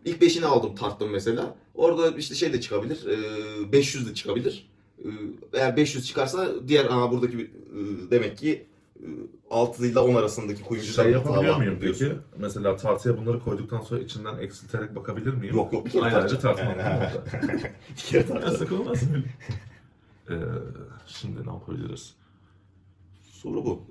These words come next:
Speaker 1: Tek seferde bir kere tartıp hangi kuyumcunun, e, hırsız olduğunu tespit etmemiz de gerekiyor.
Speaker 2: Hepsinden dokuz tane alırım.
Speaker 1: Tamam.
Speaker 2: Ee, dur. Ee,
Speaker 1: Yine bir son çıkar orada. Sabit bir sa-, kaç gram olduğunu hesaplayıp söyleyebilirim yani orada.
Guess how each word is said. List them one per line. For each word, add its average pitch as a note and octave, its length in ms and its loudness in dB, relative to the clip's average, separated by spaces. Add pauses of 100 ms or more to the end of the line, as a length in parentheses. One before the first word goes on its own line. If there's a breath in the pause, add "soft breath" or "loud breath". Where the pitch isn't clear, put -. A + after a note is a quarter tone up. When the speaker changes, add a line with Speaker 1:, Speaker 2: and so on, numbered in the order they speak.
Speaker 1:
Tek C3 160 4
seferde B2 400 2
bir E3+ 140 2
kere G#2 200 2
tartıp F3 360 2 (400 soft breath)
hangi E3 280 -2
kuyumcunun, C#3+ 640 2
e, G#2 40 -4
hırsız C3+ 420 0
olduğunu A2+ 340 2
tespit B2 300 -4
etmemiz F2+ 400 -8
de F#2 60 -2
gerekiyor. - 380 -10 (1200)
Speaker 2:
Hepsinden C#3+ 500 0
dokuz C#3+ 280 -2
tane C#3 240 0
alırım. A#2 420 0 (100)
Speaker 1:
Tamam. G#2+ 320 -8 (2250)
Speaker 2:
Ee, - 40 -18 (280)
dur. A#2+ 280 -2 (500)
Ee, G#2+ 40 -8
Speaker 1:
Yine G2+ 160 -4
bir B2 180 -6
son C3+ 260 2
çıkar - 240 -2
orada. F2+ 320 -2
Sabit G2 380 -2
bir F#2+ 40 -10
sa-, G2 300 -2
kaç B2 200 0
gram A#2+ 180 6
olduğunu A2+ 200 0
hesaplayıp B2 400 0
söyleyebilirim A2+ 500 -2
yani F#2 160 -2
orada. F#2+ 240 -4